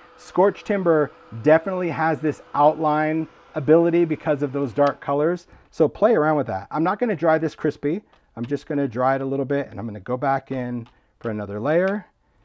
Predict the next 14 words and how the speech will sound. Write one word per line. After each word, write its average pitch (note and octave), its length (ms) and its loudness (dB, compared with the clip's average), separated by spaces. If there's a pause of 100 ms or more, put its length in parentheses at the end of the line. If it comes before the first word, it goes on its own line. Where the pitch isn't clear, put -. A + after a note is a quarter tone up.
(320)
and G#2+ 340 -6
I'm G#2 100 -8
gonna G2 160 -10
dry F#2+ 240 -8
again. F3 500 -6 (1700)
Because C#3 280 2
as D3+ 200 4
I E3 160 4
always E3 200 4
say, C#3+ 320 2
wet C#3 380 4
on E3 280 2
wet D#3+ 280 6
blends, E3+ 580 0